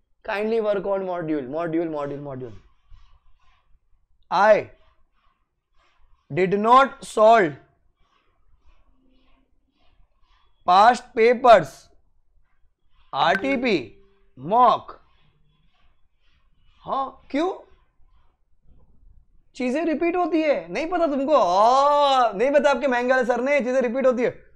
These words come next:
नहीं सर, मैं तो कलर वाली बुक से पढ़ के गया था सर। हाँ, नहीं हुआ फिर भी। पास पेपर आरटीपी मॉक। I score good marks in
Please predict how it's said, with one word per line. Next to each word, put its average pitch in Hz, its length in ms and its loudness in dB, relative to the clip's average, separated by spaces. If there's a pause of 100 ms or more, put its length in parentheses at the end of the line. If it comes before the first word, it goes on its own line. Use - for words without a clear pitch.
(100)
नहीं 151 220 -4
सर, 247 240 0
मैं 165 200 -6
तो 214 80 -4
कलर 147 300 -6
वाली 214 200 -2
बुक 254 200 -6
से 262 100 -2
पढ़ 233 180 -2
के 233 120 -2
गया 220 180 0
था 214 140 -6
सर। 190 360 -12
हाँ, 165 480 -12 (680)
नहीं 180 160 -6
हुआ 269 140 -4
फिर 254 180 0
भी। 240 100 -4 (1040)
पास 180 220 -6
पेपर 190 260 -8
आरटीपी 165 360 -8
मॉक। 127 320 -20 (4000)
I 147 200 -2
score 220 440 2 (1500)
good 208 180 0
marks 220 320 0 (2250)
in 214 240 -2